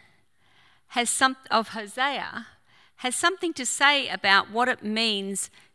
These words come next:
to keep to the heart of our faith, keep our confidence in the purposes of God, the God who loves, which can be difficult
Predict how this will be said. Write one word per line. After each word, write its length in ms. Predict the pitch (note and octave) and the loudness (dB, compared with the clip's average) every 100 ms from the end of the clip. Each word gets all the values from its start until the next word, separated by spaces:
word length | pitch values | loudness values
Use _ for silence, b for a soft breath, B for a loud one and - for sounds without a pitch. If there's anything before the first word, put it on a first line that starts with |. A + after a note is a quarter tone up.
| - | -8
to 140 | A3 | -6
keep 420 | - - C4 - - b b b - | -6 0 0 2 -2 b b b -8
to 120 | A3+ | -2
the 260 | G#3+ G3 - | 0 -2 2
heart 240 | B3 B3 | 4 4
of 100 | A3 | 4
our 140 | G3+ | 2
faith, 600 | G3 - F3+ - - - _ _ _ _ _ | 2 2 0 0 -12 -20 _ _ _ _ _
keep 260 | - D#4 D#4 | -14 -12 -6
our 140 | C4+ | -6
confidence 720 | - - C4+ C4+ A#3+ F#3 E3 - | -6 -2 -2 -2 -6 -6 -6 -8
in 160 | G3+ | -8
the 80 | G3 | -8
purposes 760 | - - C4 B3+ A#3+ - G#3 G#3 | -10 -4 -4 -4 -6 -8 -8 -10
of 180 | F#3 - | -12 -6
God, 500 | E3+ C#3 - G3+ - b b b b _ | -4 -4 -6 -10 -10 b b b b _
the 80 | G3 | -8
God 420 | - A3+ A#3 B3 - | -2 2 2 -2 -6
who 100 | A#3 | -10
loves, 720 | G3+ E3+ - - G3+ - - b b b b - | -2 -2 -2 -8 -12 -12 -12 b b b b -16
which 180 | C#4 | -14
can 220 | - F4+ F4+ | -8 -6 -6
be 100 | D4 | -6
difficult 600 | C4 - - C#3 - | -8 -10 -10 -10 -12